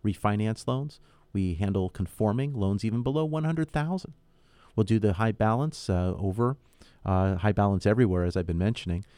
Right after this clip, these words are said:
Uh, some of these investors have now ignored the, uh, income limits in various counties, and we're going all the way up to that six seventy-nine, six fifty and, uh, the jumbo conforming marketplace. And we can do that with an interest rate today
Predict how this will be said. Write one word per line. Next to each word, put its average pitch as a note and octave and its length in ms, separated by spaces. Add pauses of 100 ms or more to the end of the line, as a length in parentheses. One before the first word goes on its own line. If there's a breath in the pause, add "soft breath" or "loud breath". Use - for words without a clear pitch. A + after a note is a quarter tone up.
(200 soft breath)
Uh, F2+ 120
some G2 180
of F#2+ 60
these F#2 140
investors G2 520
have F#2+ 200
now G2 240
ignored F#2 420
the, F2+ 280
uh, F2 280
income A2+ 400
limits F2+ 340
in F#2+ 100
various F#2 360
counties, G#2 460 (300 loud breath)
and F#2+ 100
we're F#2+ 120
going G2 280
all A2 360
the B2+ 80
way C3 120
up C3+ 120
to - 60
that G2 160
six - 220
seventy-nine, G#2+ 520
six - 320
fifty G#2+ 380
and, F#2+ 200
uh, F#2+ 200
the F2+ 100
jumbo G2+ 300
conforming G2 500
marketplace. G2 1000 (400 soft breath)
And F#2 200
we F#2 80
can F#2+ 140
do G2+ 120
that G#2 240
with F#2 140
an F#2+ 100
interest G2+ 300
rate G2+ 160
today A#2 320